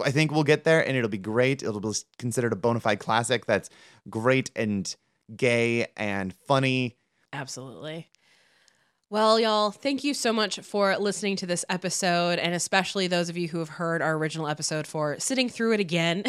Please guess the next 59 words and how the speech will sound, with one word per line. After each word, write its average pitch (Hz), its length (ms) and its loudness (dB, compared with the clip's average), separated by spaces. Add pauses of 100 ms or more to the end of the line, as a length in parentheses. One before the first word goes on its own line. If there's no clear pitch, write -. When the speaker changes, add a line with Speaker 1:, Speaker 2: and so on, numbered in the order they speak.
Speaker 2:
<laughs> 415 120 2
Speaker 1:
Yeah, 165 160 4
I - 100 4
mean, 160 560 2
I 208 80 -2
don't 190 120 0
know. 151 100 2
I, 180 220 -2
I 170 120 0
think 185 200 -2
that 117 100 -6
this - 180 -6
one 101 140 -2
was - 260 -8 (240)
fun. 98 300 -6 (200)
Speaker 2:
I 427 60 -2
think 466 160 4
so, 370 120 0
too. 339 180 0
Speaker 1:
We 208 60 4
Speaker 2:
I - 40 6
Speaker 1:
had - 40 2
a, - 20 2
Speaker 2:
had 294 40 2
a - 20 2
Speaker 1:
we 392 60 4
had - 40 4
a - 20 4
Speaker 2:
lot, 247 40 0
I 226 40 -2
Speaker 1:
good, 277 100 -2
Speaker 2:
had 294 100 -6
a 285 40 -10
good 285 100 -14
Speaker 1:
we 277 60 4
have - 120 6
Speaker 2:
time. 147 60 -4
Speaker 1:
fun 101 140 0
here. 101 220 -4 (160)
Speaker 2:
We 453 140 6
have 269 120 0
fun 151 220 -8
here. 156 260 -6 (380)
And 180 320 0
obviously, 185 760 0
we're 175 160 -2
gonna, 165 360 -2 (260)
you 151 140 -6
know, 127 120 -4
I 110 100 -6
don't 131 100 -6
know, 120 120 -6
we'll 131 200 -6 (120)
reshare 151 320 -2
it 143 60 -2
on 139 120 -4
socials 139 440 -4
when 147 140 -2
it's 143 200 -4